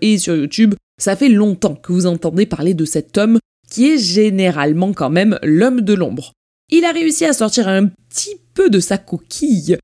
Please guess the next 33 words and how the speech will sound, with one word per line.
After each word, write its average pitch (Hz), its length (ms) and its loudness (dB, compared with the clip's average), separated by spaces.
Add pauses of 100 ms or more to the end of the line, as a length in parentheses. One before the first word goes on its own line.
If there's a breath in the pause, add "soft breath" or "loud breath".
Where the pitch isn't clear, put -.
lors 240 440 2
d'un 247 260 2 (160)
<laughs> 190 100 -2
épisode 226 360 0
de 196 80 -6
podcast 233 360 0
qu'on 202 120 0
a - 160 -4
enregistré 240 640 0
ensemble 175 560 0 (140)
ici 254 360 -2
même. 185 320 2 (280)
Vous 262 160 4
pouvez 233 220 2
le 202 80 4
retrouver 180 500 0
dans 160 180 0
des 156 480 0
épisodes 190 680 -2
un 160 80 0
petit 175 160 -4
peu, 175 260 0
euh, 139 60 0
précédents. 220 640 -2 (260)
Mais 254 300 2
oui, 175 260 -2
il 226 140 -2
s'agit 233 240 0
bien 190 240 -4
de 180 160 0
notre 185 500 -2
Lucas 214 480 0
national. - 560 -4